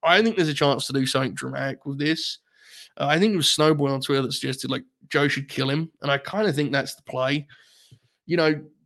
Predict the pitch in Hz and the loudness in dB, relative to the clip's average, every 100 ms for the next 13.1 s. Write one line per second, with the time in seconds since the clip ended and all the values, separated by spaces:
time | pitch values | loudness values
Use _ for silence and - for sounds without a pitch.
0 | - 147 196 202 196 - 151 160 151 - | -8 0 2 4 2 0 -2 2 0 0
1 | - 151 139 131 _ _ _ _ _ _ | -2 0 0 -4 _ _ _ _ _ _
2 | - 143 156 165 170 156 143 151 147 143 | -12 0 0 2 2 2 2 0 0 0
3 | 143 139 135 131 139 139 139 139 143 135 | 0 0 0 -2 -2 0 0 0 -2 -2
4 | 135 139 139 143 139 131 147 135 139 139 | -2 -2 -2 -2 -2 -2 -4 -4 -6 -4
5 | 135 147 139 135 - 135 135 139 - _ | 0 2 0 -2 -2 0 2 0 -2 _
6 | _ _ _ - _ - 156 190 214 - | _ _ _ -20 _ 0 4 4 4 2
7 | 151 170 - 156 - 156 147 135 139 160 | 2 2 2 -4 0 2 2 0 0 0
8 | 151 151 147 139 139 139 131 139 143 - | 2 0 2 0 -2 -2 -2 -2 -4 -4
9 | - - _ _ _ _ _ _ _ _ | -6 -12 _ _ _ _ _ _ _ _
10 | - 143 139 139 139 139 - 131 131 135 | -6 0 2 4 2 0 -2 -2 0 -2
11 | 131 127 131 127 139 127 - - - - | -2 -2 -2 -6 -6 -6 -8 -10 -14 -8
12 | 135 127 135 131 131 - - 131 131 143 | -4 -4 -4 -2 -2 -4 -8 -6 -6 -8